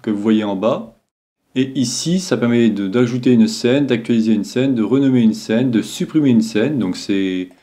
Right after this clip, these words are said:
ça correspond à ces quelques boutons. Et ici, donc ajouter une scène avec, euh, une photo adaptée, je vous en parlerai, euh, plus tard. Ça sera dans une autre vidéo. Si on regarde un petit peu ici, donc dans inclure dans l'animation,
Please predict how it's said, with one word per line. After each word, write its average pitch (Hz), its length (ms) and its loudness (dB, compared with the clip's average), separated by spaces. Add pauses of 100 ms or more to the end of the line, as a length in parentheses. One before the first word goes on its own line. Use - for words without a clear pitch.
(220)
ça - 140 -20
correspond 110 360 -2
à 113 80 2
ces - 120 -8
quelques 107 240 0
boutons. 110 480 -2 (1300)
Et 123 100 2
ici, 120 380 -2
donc 131 240 2
ajouter 160 380 0
une 185 100 0
scène 180 340 0
avec, 139 300 -2 (220)
euh, 131 240 2
une 131 100 -2
photo 143 480 0
adaptée, 147 400 2
je 139 60 2
vous 117 120 -4
en 123 80 2
parlerai, 120 420 0
euh, 107 100 0
plus 151 200 0
tard. 139 400 -4 (220)
Ça 107 80 -16
sera 117 140 -6
dans 104 120 0
une 113 140 0
autre 151 180 -2
vidéo. 110 440 0 (680)
Si - 180 -2
on 160 60 4
regarde 180 260 4
un 160 40 -2
petit - 160 -6
peu 165 240 2
ici, 156 240 -2
donc 131 200 4
dans 127 300 0
inclure 151 360 0
dans 139 100 2
l'animation, 147 720 0